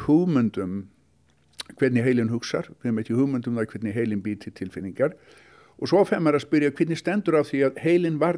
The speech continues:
til, þessi heili sem gaf okkur tónlist Bachs, Mozart og Beethoven. Hvað í ósköpunum fara með það að gera? Og kannski hefur hann ekkert mikið með það að gera, en hins vegar verður heilinn apparat sem er notum til þess að svindla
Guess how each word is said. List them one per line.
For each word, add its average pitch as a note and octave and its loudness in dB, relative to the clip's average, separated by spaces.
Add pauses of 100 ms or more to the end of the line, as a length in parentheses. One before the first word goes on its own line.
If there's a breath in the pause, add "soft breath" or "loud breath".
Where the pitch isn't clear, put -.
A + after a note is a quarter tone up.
til, F#3 -6
þessi B2+ -2
heili D#3 2
sem C#3 -2
gaf C#3 4
okkur C3 -8
tónlist D3 0
Bachs, - -4 (680 soft breath)
Mozart C#3 2
og B2 -6
Beethoven. C3 -6 (920 soft breath)
Hvað A#2 0
í A#2+ 4 (100)
ósköpunum G2 -2
fara F2 -8
með - -12
það D#2+ -6
að - -16
gera? A#2+ -2 (440 loud breath)
Og B2 0 (260)
kannski G3 -2
hefur G#3+ 2
hann D#3+ -2
ekkert C#3+ -6
mikið E3 -4
með C#3 -4
það C3+ -2
að C3+ -6
gera, G#2+ -4 (720 soft breath)
en B2 -2
hins D3 0
vegar C3+ 0 (640)
verður C#3 0
heilinn D3+ -2 (140)
apparat C#3+ -4
sem C3 -2
er B2+ 0
notum D3 -4
til A#2 -8
þess A#2 -8
að - -8
svindla C#3+ -2